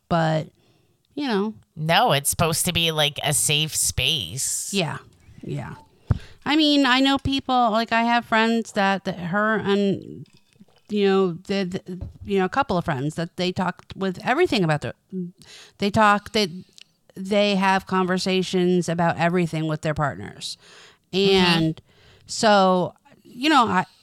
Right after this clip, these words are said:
Speaker 1: I don't think that Wyatt and I discuss a lot of things. I think we just let a lot of shit go. Um,
Speaker 2: Right.
Speaker 1: so I'm trying to be better about that.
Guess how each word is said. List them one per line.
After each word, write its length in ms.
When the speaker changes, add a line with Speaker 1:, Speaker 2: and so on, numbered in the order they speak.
Speaker 1:
I 160
don't 260
think 260
that 140
Wyatt 380
and 120
I 160
discuss 560
a 100
lot 440
of 80
things. 260
I 80
think 200
we 180
just 340
let 260
a 80
lot 300
of 80
shit 240
go. 420
Um, 180
Speaker 2:
Right. 440
Speaker 1:
so 120
I'm 120
trying 420
to 60
be 100
better 240
about 280
that. 300